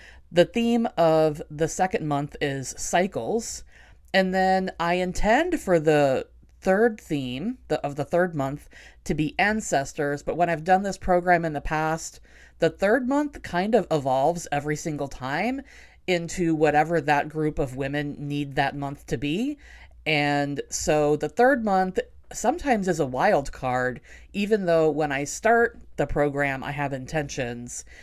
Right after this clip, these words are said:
It, um, it evolves for what that group of women need it to be. Um, and so this is a group online program, if I haven't already said that. You get three, uh, one-hour calls. One, no, I think they're an hour and a half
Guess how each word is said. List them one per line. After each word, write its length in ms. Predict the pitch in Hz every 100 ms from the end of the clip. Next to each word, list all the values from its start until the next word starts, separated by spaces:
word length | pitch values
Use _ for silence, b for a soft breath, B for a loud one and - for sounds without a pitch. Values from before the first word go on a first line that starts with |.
| B B
It, 320 | 151 143 135 -
um, 460 | 151 131 127 120 -
it 140 | 185
evolves 600 | 180 151 147 135 139 -
for 180 | - 151
what 320 | 123 135 131 -
that 300 | 139 127 139
group 200 | 143 139
of 140 | 127
women 320 | 127 131 131 131
need 160 | 131
it 120 | 120
to 120 | - 139
be. 300 | 127 110 - B B B B B
Um, 180 | 135 127
and 220 | - 175
so 380 | - 185 143 135 - -
this 300 | 156 156 147
is 140 | 165 143
a 40 |
group 420 | 131 139 156 156 -
online 500 | 147 139 139 131 131
program, 480 | 139 147 135 135 127
if 140 | 123
I 40 | 139
haven't 340 | 127 131 127 -
already 260 | 135 131
said 300 | 131 156 127
that. 320 | 127 123 - - B B B
You 240 | - 147 147
get 380 | 147 147 - -
three, 920 | - - - 156 165 170 185 196 208 -
uh, 220 | 147 143
one-hour 600 | - 147 156 160 156 160 151
calls. 520 | 170 151 151 160 147
One, 220 | 156 139
no, 120 | 214
I 80 | 170
think 200 | 170 247
they're 100 | 196
an 80 | 165
hour 140 | 143
and 80 | 139
a 40 |
half 300 | 135 117 131